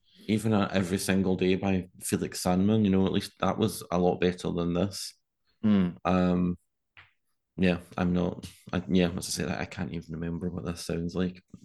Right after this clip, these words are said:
Speaker 1: That's probably more of a me problem than, than the song, to be fair, but <laughs>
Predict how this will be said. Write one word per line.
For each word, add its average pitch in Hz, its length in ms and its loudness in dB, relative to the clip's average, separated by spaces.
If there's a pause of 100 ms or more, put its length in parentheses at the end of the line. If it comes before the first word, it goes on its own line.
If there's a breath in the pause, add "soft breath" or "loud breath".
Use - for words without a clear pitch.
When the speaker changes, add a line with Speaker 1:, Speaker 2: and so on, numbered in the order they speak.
Speaker 1:
That's 85 160 0
probably 98 380 4
more 85 280 4
of 80 80 -2
a 85 60 2
me 90 220 2
problem 85 500 0
than, 85 200 -4 (460 loud breath)
than 87 120 2
the 90 100 4
song, 87 340 2
to - 120 -4
be 85 100 0
fair, 85 300 0
but 90 200 0
<laughs> - 600 0